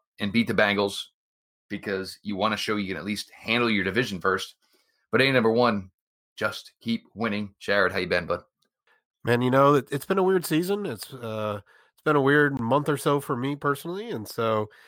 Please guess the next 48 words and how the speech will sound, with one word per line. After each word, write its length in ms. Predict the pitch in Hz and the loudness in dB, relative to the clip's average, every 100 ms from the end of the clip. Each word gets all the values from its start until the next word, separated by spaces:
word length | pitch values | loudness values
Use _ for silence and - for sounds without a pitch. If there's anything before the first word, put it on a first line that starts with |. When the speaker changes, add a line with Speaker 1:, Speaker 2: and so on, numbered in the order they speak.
| _ - | _ -12
Speaker 2:
it's 160 | 113 - | -12 -2
good 220 | 143 123 | -2 0
to 240 | 123 120 | 2 2
come 220 | 107 143 139 | 0 0 2
on 160 | 147 | 2
and 140 | 131 98 | 0 0
chat 240 | 139 139 | -2 0
with 140 | 120 | -4
you. 320 | 120 131 170 139 | -6 -4 -2 -2
And 280 | 104 113 - - - | -2 -6 -14 -20 -8
again, 440 | 123 117 113 113 | -6 0 0 0
uh, 340 | 110 101 104 101 | 0 0 2 2
we, 260 | 110 117 | 0 -2
we 140 | 135 123 | -2 -4
spent 220 | - 113 | -2 0
a 20 | |
lot 220 | 104 110 | 2 2
of 80 | 117 | 2
time 340 | - 113 107 104 | 2 2 2 2
losing 380 | 107 107 117 | 0 0 -2
games 320 | 104 110 110 107 | 0 2 2 0
under 160 | 101 | -2
Hugh 160 | 98 104 | -2 -2
Jackson, 520 | 104 101 - 110 107 | 0 0 -2 -4 -6
so 300 | 107 104 95 - - - - - | -2 -2 -2 -6 -20 -20 -20 -6
while 300 | 104 104 107 | 2 4 4
it 120 | - | 0
Speaker 1:
<laughs> 0 | |
Speaker 2:
feels 640 | - 120 123 120 117 - - | -4 0 4 2 2 -8 -6
not 320 | 113 113 101 | 0 0 0
great, 440 | 98 117 113 104 - _ _ | -2 2 2 0 -8 _ _
six 280 | - 135 - | -4 -4 -2
and 140 | 139 | -4
seven 440 | - 120 117 113 113 _ - _ _ | 0 0 2 -2 -4 _ -20 _ _
is, 200 | - 101 107 _ - | -10 -10 -10 _ -10
is 140 | 117 | -8
six 260 | - 117 - | -4 -6 -6
and 120 | 101 | -8
seven, 420 | - 117 98 98 | 0 0 0 -4
and 160 | 104 104 | -2 -2
it's 160 | 104 107 | -2 -4
a 60 | |
win 260 | 98 110 113 | 0 0 0
today 500 | 110 104 107 104 107 | -2 2 2 2 -2
against 320 | 101 101 - | -4 -6 -6
a 60 | 98 | -8
divisional 420 | 98 107 107 107 | -2 -2 0 0
rival. 560 | 98 95 98 98 98 | 2 0 -2 -4 -4